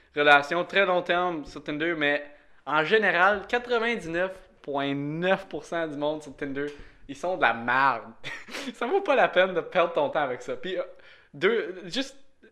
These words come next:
Tinder, swiper sur du monde, c'est tellement comme, c'est tel-, ça ramène le, le monde à, l'as-, l'aspect physique, c'est très important, mais je trouve pour un, une relation, oui, c'est important physiquement, mais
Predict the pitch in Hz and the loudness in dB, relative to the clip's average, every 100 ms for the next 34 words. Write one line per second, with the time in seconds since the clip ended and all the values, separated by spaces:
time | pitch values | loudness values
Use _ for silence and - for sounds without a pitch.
0 | _ - 208 151 208 214 160 208 208 160 | _ -2 2 2 2 4 4 4 -4 -8
1 | 135 131 170 151 - 139 135 165 175 143 | -2 -2 -2 -6 -6 -4 -2 -4 -2 -2
2 | 127 117 - - _ _ _ _ _ _ | -2 -4 -14 -20 _ _ _ _ _ _
3 | _ _ _ _ - - 156 147 - 156 | _ _ _ _ -20 -10 -8 -4 -2 -2
4 | 139 - 156 143 147 147 156 196 226 156 | -2 2 2 2 -4 0 2 0 0 0
5 | 135 139 139 151 185 139 92 - 151 160 | 0 0 0 0 2 2 0 -2 0 0
6 | - 180 185 - 370 - 165 233 135 151 | -4 -2 0 0 -6 -4 -6 -4 -4 4
7 | 165 156 143 120 147 131 117 117 - - | 6 6 2 -2 -2 -2 -4 -8 -14 -20
8 | _ _ - - 226 233 175 151 147 143 | _ _ -14 -8 -8 -2 2 2 2 0
9 | 151 160 139 - 165 240 - - _ _ | 4 4 4 2 -2 -4 -10 -20 _ _
10 | _ _ - 147 233 269 175 175 170 - | _ _ -16 -8 -6 -6 0 0 0 -4
11 | 190 196 139 143 143 143 202 156 | -6 -6 -8 -6 -2 0 0 -2